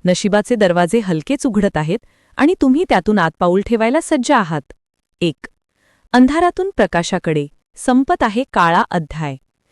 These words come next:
गेल्या काही वर्षात मीन राशीच्या जीवनात भावनिक तणाव, मानसिक चढउतार, अपयश आणि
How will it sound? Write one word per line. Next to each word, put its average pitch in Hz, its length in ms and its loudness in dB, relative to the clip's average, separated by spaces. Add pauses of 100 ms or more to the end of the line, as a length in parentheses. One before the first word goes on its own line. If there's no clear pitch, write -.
(340)
गेल्या 311 260 2
काही 254 260 -2
वर्षात 226 440 0
मीन 240 240 2
राशीच्या 294 480 -2
जीवनात 180 460 -2 (100)
भावनिक 170 420 0 (120)
तणाव, 160 300 -2 (200)
मानसिक 175 540 -4
चढउतार, 165 520 -2 (360)
अपयश 220 540 0 (300)
आणि 311 140 0